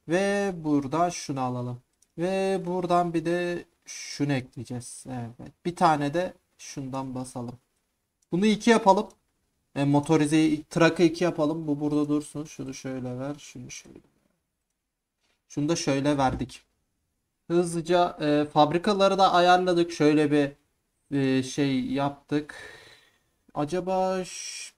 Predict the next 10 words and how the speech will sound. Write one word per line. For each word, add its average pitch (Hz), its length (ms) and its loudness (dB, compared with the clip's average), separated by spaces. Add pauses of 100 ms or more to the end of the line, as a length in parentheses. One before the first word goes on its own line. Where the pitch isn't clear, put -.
(140)
bir 202 120 -4
silah 202 460 2
basımını 196 420 0
birazcık 190 480 4
daha 165 240 4
arttıralım. 196 640 0 (280)
Bol 208 300 8
bol 226 140 6
sivil 202 400 0
basmalıyız. 214 680 0